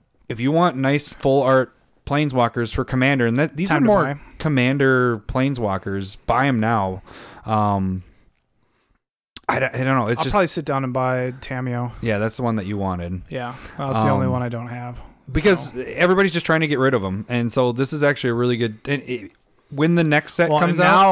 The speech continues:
Speaker 2: now, since everybody listens to us, they're gonna be like, "You're right, Adam," and pull it.
Speaker 1: <laughs> Yeah.
Speaker 2: We have that sway.
Speaker 1: No, yeah, that, those listeners are
Speaker 2: Those
Speaker 1: selling
Speaker 2: listeners.
Speaker 1: too.
Speaker 2: <laughs>
Speaker 1: We don't have that pull at all.
Speaker 2: Not
Speaker 1: But
Speaker 2: at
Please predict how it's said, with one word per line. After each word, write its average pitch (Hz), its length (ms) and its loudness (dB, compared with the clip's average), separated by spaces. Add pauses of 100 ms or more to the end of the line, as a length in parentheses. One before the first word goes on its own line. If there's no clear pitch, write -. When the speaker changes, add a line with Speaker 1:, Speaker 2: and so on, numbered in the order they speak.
Speaker 2:
now, 170 60 2
since 160 220 -4
everybody 170 280 2
listens 156 400 0
to 143 100 4
us, 139 220 2
they're 147 120 -2
gonna 147 140 -2
be 147 80 0
like, 143 220 -2
"You're 147 80 0
right, 135 200 0
Adam," 127 300 -4
and 127 300 -4
pull 143 320 0
it. 123 220 -8
Speaker 1:
<laughs> 165 180 2
Yeah. 220 180 8 (960)
Speaker 2:
We 156 80 2
have 165 140 2
that 139 160 -4
sway. 143 500 0 (140)
Speaker 1:
No, 123 340 6
yeah, 113 280 2
that, 117 280 0
those 127 300 2
listeners 113 440 0
are 104 440 2
Speaker 2:
Those 131 360 -8
Speaker 1:
selling 110 400 0
Speaker 2:
listeners. 101 320 -2 (120)
Speaker 1:
too. 160 920 0 (200)
Speaker 2:
<laughs> - 120 -14
Speaker 1:
We 190 100 6
don't 214 140 4
have 202 260 4
that 180 280 6
pull 135 340 6
at 123 80 4
all. 120 260 4
Speaker 2:
Not 123 60 -6
Speaker 1:
But 151 140 6
Speaker 2:
at 139 60 0